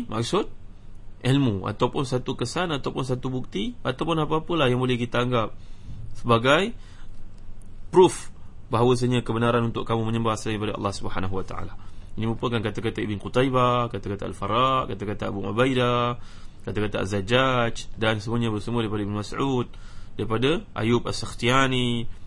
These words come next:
dan begitu juga daripada Ibnu, Ibnu Abbas radhiyallahu anhum wa ardhahum ajma'in. Seperti yang disebut oleh Al-Imam Ibn Jauzi yang tafsirnya Zadil Masir.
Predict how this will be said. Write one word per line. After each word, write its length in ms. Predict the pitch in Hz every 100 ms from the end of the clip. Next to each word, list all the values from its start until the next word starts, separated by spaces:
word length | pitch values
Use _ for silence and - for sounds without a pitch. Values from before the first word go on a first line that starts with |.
| - -
dan 140 | 101
begitu 320 | 104 110 110
juga 420 | 104 110 117 120 113
daripada 540 | 104 110 113 139 143
Ibnu, 480 | 110 110 110 - -
Ibnu 180 | 104 104
Abbas 380 | 101 117 104
radhiyallahu 480 | 104 101 107 104 101
anhum 300 | 95 107 107
wa 80 | 101
ardhahum 400 | 101 123 117 101
ajma'in. 480 | 101 104 101 110 92 - - - - - - - -
Seperti 320 | - 117 113
yang 20 | 104
disebut 240 | - 127 120
oleh 220 | 117 113
Al-Imam 400 | 107 113 135 135
Ibn 140 | 110
Jauzi 320 | 104 117 131 117
yang 80 |
tafsirnya 480 | 101 98 123 139 135
Zadil 260 | 113 110 104
Masir. 380 | 95 - 95